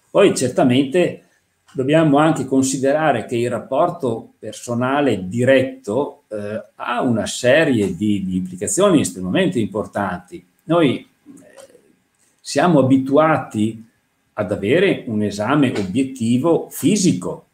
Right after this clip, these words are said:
Il paziente va visto, eh, fisicamente, in presenza, perché in quell'occasione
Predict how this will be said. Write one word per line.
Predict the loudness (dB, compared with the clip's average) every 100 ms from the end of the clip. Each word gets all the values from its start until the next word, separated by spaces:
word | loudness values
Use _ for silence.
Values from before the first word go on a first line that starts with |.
| _
Il | _
paziente | -12 -4 2 2 2 -2 -10 -12
va | -8 -4 -2 -2 -4
visto, | -10 -8 -8 -8 -10 -10 _ _ _ _
eh, | -20 -20 _ _ _ _ _ _
fisicamente, | _ -6 -6 -2 2 6 6 4 2 0 -4 -16 _
in | -10 -6
presenza, | -6 -2 0 2 0 0 -2 -2
perché | -6 -8 -2
in | 0 -2 -8 -10
quell'occasione | -4 -2 -2 -4 2 2 2 -2 -6